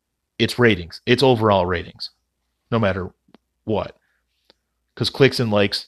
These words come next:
equal ratings. That's all they care about.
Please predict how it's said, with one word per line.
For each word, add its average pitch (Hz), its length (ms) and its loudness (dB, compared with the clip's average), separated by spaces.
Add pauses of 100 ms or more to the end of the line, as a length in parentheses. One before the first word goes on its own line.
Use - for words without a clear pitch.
(120)
equal 98 340 -4
ratings. 90 460 -4 (2500)
That's 156 180 4
all 175 100 8
they 139 100 6
care 170 160 0
about. 127 280 -4